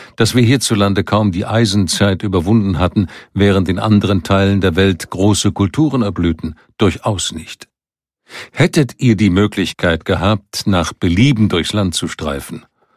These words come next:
so hättet ihr Burgen entdeckt, in denen es Musik, gutes Essen, herausragende Athleten gab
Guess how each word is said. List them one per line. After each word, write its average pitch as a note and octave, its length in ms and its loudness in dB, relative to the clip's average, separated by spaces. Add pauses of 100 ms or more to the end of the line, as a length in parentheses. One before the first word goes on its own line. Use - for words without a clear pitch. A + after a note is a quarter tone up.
(260)
so F2+ 340 2
hättet F2+ 320 0
ihr C#3 440 -2
Burgen D#3 380 2
entdeckt, E2 680 -6
in F2+ 200 2
denen F#2 280 2
es - 240 -4
Musik, G#2 600 2
gutes - 340 -4
Essen, G#2+ 420 -2 (300)
herausragende E2 880 -2
Athleten A2+ 480 0
gab G2 380 -6